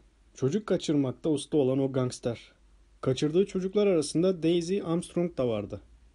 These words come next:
McQueen'in yüzünde müthiş bir hayret ifadesi belirdi. Sonra da suratı asıldı. "Aşağılık köpek." "Bundan haberiniz yok muydu Bay McQueen?"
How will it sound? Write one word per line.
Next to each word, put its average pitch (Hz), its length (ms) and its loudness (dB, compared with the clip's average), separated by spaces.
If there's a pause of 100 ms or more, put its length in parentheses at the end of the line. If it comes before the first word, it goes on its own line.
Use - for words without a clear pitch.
(500)
McQueen'in 202 640 0
yüzünde 160 360 2
müthiş 165 440 -2
bir 165 100 2
hayret 143 400 0
ifadesi 127 500 -4
belirdi. 120 420 -4 (460)
Sonra 127 400 0
da 156 80 0
suratı 127 400 -2
asıldı. 117 520 -6 (600)
"Aşağılık 139 680 0
köpek." - 560 -10 (760)
"Bundan 143 320 2
haberiniz 185 460 2
yok 262 180 2
muydu 135 240 0
Bay 117 160 0
McQueen?" 110 440 -4